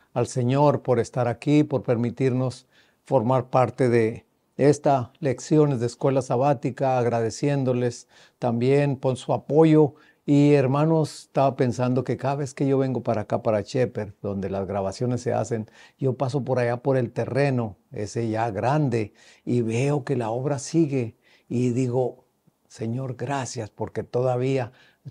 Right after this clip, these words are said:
las personas que están colaborando, los hermanos que están colaborando con sus diezmos, con sus ofrendas, está haciendo posible que este este ministerio siga adelante y la obra, pues, no pare,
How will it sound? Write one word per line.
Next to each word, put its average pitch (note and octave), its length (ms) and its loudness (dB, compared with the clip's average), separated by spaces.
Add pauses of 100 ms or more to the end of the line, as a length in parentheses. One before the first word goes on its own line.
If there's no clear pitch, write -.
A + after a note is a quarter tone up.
las A#2+ 200 0
personas C3 580 -2
que - 80 -10
están B2+ 260 -2
colaborando, B2+ 720 0
los A#2+ 220 -2
hermanos B2+ 500 -4
que C#3+ 80 -6
están B2+ 220 -4
colaborando B2 640 -2
con B2 140 -4
sus A#2+ 160 -10
diezmos, C3 340 -4
con A#2 100 -4
sus G#2 180 -12
ofrendas, B2 540 -4 (260)
está - 260 -8
haciendo C3+ 340 -4
posible B2+ 560 -2
que B2 320 -4
este A#2 420 -4 (420)
este B2 380 0
ministerio B2+ 720 2
siga C3+ 280 0
adelante C3+ 640 2 (160)
y C#3+ 120 2
la A#2+ 160 2
obra, C#3 520 4
pues, B2+ 280 -2
no C3 200 -2
pare, C3+ 440 0